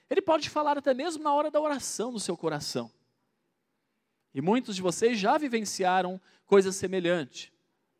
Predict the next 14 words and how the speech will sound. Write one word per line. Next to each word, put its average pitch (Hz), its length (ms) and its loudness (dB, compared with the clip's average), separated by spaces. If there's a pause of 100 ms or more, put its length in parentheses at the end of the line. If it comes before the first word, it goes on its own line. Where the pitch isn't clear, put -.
(760)
Mas 151 180 -2
ele 277 120 2
fala 302 300 0
também 262 400 0
por 220 160 -2
meio 233 240 2
de 208 100 -8
sinais 208 460 0
da 196 100 0
natureza, 180 600 2
pela 208 220 2
vida 208 360 0
do 190 160 4
irmão, 180 460 -2